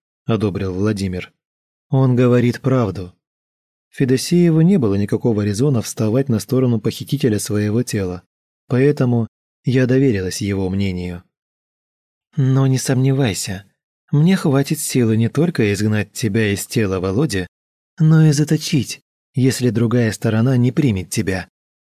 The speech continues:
предупредила я. "Не сомневаюсь", согласился спокойно Артур. Он был готов на такой риск. Слишком он устал от человеческой жизни. Да уж, Евгения со своими замашками маньячки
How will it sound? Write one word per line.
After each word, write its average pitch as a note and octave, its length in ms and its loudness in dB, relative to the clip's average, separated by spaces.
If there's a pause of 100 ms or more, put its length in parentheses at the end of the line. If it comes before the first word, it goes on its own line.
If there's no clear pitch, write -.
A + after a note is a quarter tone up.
(200)
предупредила A2+ 640 0
я. F#2 300 -2 (880)
"Не D3 260 4
сомневаюсь", A2 840 -2 (400)
согласился A#2 680 0
спокойно F#2+ 640 -6
Артур. G#2+ 480 -8 (500)
Он D3 300 2
был C#3 220 4
готов - 380 0
на G2+ 120 -2
такой G2 360 -4
риск. - 380 -8 (440)
Слишком D#3 560 0
он C3 100 2
устал C3 320 0
от G#2 140 -4
человеческой A2+ 760 0
жизни. F#2+ 460 -6 (440)
Да G#2+ 440 0
уж, - 320 -6 (240)
Евгения C#3 640 2
со D#3 120 -2
своими C#3+ 360 2
замашками C3 640 2
маньячки A#2 680 0